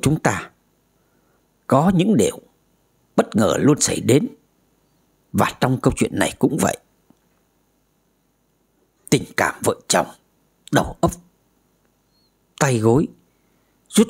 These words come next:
cuộc cũng chỉ vì ham vật chất, danh vọng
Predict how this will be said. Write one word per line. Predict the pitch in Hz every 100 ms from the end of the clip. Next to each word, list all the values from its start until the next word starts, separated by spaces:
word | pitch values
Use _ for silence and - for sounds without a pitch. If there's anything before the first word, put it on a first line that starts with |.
| -
cuộc | 101 - - _ _ _ _ _ -
cũng | 190 170 -
chỉ | 73
vì | 101 107 73 - - _ _ _
ham | - 175 135
vật | - -
chất, | - 196 - _ -
danh | 170 147
vọng | - 98